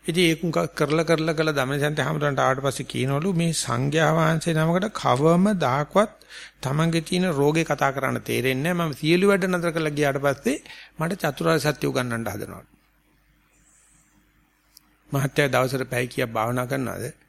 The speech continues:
මොකද කරන්නේ? ඉතින් අර හාමු-, දොස්තර මහත්තයා කියනවා මේ අපි මේ වැඩ සියල්ලම නතර කරලා මේ සංඝයාගෙන් අහන සංඝයා කවදාවත් පොයින්ට් එකට කතා කරන්නේ නැහැ.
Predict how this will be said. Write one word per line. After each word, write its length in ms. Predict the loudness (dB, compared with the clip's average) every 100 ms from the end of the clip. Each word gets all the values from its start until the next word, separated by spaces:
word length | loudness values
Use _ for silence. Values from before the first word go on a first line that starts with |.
| _ _ _ _ _ _ -6
මොකද 240 | 0 2
කරන්නේ? 380 | 2 0 0 -2
ඉතින් 180 | -2 -2
අර 120 | -2 -4 -4
හාමු-, 320 | -4 -4 -4
දොස්තර 300 | -4 -4 -4
මහත්තයා 360 | -2 -2 -2 -2
කියනවා 340 | -2 -2 -2
මේ 200 | -2 -2 -4 -10 -18 -12
අපි 320 | -12 -2 2
මේ 200 | 2 4
වැඩ 260 | 4 4 2
සියල්ලම 400 | 2 4 4 2
නතර 260 | 2 0 0
කරලා 220 | -2 -2
මේ 100 | -2
සංඝයාගෙන් 540 | -2 0 2 2 2
අහන 160 | 0 0
සංඝයා 340 | -2 -2 -2
කවදාවත් 440 | -2 0 0 0 0
පොයින්ට් 280 | -2 -2 -4
එකට 140 | -4
කතා 220 | -6 -6
කරන්නේ 280 | -8 -8 -8
නැහැ. 180 | -12 -16